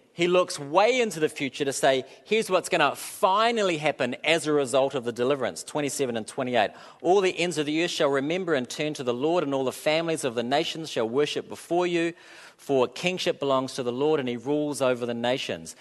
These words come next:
So because of Christ's death and resurrection, you can go anywhere in the world and you're gonna find followers of Jesus. So there's the immediate effects.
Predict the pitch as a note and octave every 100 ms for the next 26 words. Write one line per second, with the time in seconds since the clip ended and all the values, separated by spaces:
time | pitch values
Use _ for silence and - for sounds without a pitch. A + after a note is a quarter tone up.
0 | - - - D#3 - G#3 G3+ - F#3+ F3
1 | - F3+ F3+ D3+ D#3+ D3+ D3+ F#3+ - E3+
2 | G3+ G3+ F3 E3+ A#3 C4+ G#3 E3 C#3 D#3+
3 | F3 C3 C3 C3 C3+ - C3+ B2 - C#3+
4 | C3 A#2+ A#2 G#2+ C#3 D3 G#2+ - - -
5 | - - - F3 F#2 - - - E3 E3
6 | D#3+ D3+ D3+ E3 F3+ A#3+ A#3+ F#3+ C#3 -
7 | C#3 F#3+ - - -